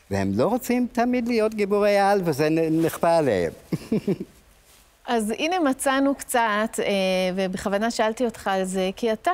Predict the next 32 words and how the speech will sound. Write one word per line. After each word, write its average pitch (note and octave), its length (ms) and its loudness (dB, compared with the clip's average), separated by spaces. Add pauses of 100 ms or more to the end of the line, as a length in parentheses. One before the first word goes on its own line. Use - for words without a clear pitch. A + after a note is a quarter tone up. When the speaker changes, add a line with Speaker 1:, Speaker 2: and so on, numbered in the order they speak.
Speaker 2:
חיפשת C4 480 -2
את A3+ 200 0
המשמעות G3 760 -6
מאחורי F3+ 440 -4
Speaker 1:
מהמם. F3 120 -4
Speaker 2:
מה E3+ 80 -8
שאתה E3+ 320 -6
עושה. E3 300 -6 (340)
Speaker 1:
מהמם. D#2+ 240 -6 (320)
Speaker 2:
ובגיל G#3 500 -2
צעיר, A3+ 640 -2 (840)
כמו G#3 140 -2
שחנה G#3 440 -4
סנש G#3 520 -6
אומרת, F#3+ 720 -2
"קול B3+ 320 2
קורא G#3+ 300 0 (180)
והלכתי, G#3 640 0
הלכתי G3+ 480 -2
כי G#3 100 -8
קרא F#3+ 300 -4 (100)
הקול, A3+ 440 0
Speaker 1:
מהמם. G2 500 -6 (160)
Speaker 2:
הלכתי A3 480 0
לבל F#3 380 0
אפול." F3 380 -4
כלומר, F#3 460 -4
יש G3+ 340 -2
איזה G3 180 -4
משהו G#3 380 -4
שדופק G3 580 -6
לך G3+ 280 -4